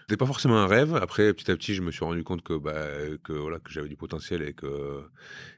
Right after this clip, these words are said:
et que je pouvais y arriver. Et donc, euh, toutes mes années, euh, ça a été, euh, ça a été du plaisir avant tout. Moi, je fonctionne vraiment au plaisir. Si, euh, si j'ai plus le plaisir, euh, d'une, je suis pas performant, et de deux, ça, ça colle pas.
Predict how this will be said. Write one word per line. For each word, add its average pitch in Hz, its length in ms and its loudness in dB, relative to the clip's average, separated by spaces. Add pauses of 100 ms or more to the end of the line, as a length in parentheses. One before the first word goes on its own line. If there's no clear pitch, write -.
(200)
et 78 80 -2
que 78 160 0
je - 80 -6
pouvais 80 200 0
y 78 40 6
arriver. 98 720 6
Et 82 60 4
donc, 80 320 0
euh, 80 300 6
toutes - 200 -8
mes 92 180 6
années, 90 360 6
euh, 80 240 2
ça 80 140 -2
a - 20 4
été, 78 260 0
euh, 73 420 2 (600)
ça - 120 0
a 85 40 8
été 82 160 2
du 82 100 -2
plaisir 98 280 6
avant 90 180 6
tout. 92 140 2
Moi, 87 120 6
je - 60 -4
fonctionne 87 280 2
vraiment 90 220 6
au 85 60 4
plaisir. 82 420 2 (100)
Si, 87 440 2
euh, 80 200 4 (440)
si - 180 0
j'ai 92 140 6
plus 98 100 0
le 87 60 2
plaisir, 95 400 6
euh, 76 520 4 (520)
d'une, 85 260 2
je 92 80 4
suis - 80 -2
pas 85 120 4
performant, 90 580 6
et 82 80 6
de 80 100 4
deux, 85 180 6
ça, 69 560 2 (760)
ça 78 180 2
colle 78 160 4
pas. 101 280 4